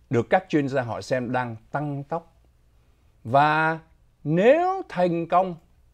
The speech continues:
vấn đề chính ở đây là nếu thành công thì sẽ gây ảnh hưởng từ từ, từ từ, từ từ đối với đồng đô la.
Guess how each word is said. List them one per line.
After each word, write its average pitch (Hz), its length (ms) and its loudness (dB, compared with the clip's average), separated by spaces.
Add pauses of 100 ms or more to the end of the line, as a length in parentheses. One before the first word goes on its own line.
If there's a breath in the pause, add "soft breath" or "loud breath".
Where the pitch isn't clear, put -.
vấn 196 220 -4
đề 143 120 2
chính 175 220 -2
ở 190 80 -4
đây 120 120 -2
là 127 140 -4
nếu 147 380 -2
thành 120 240 -6
công 143 260 -2 (460 soft breath)
thì 117 160 -2
sẽ 160 200 -2
gây 151 360 0
ảnh 98 320 -6
hưởng 110 600 0 (1080)
từ 127 280 4
từ, 117 440 2 (160)
từ 113 220 2
từ, 107 420 0
từ 101 180 0
từ 98 380 -6
đối 117 220 -2
với 160 160 -4
đồng 92 260 -6
đô 95 160 -4
la. 92 240 -6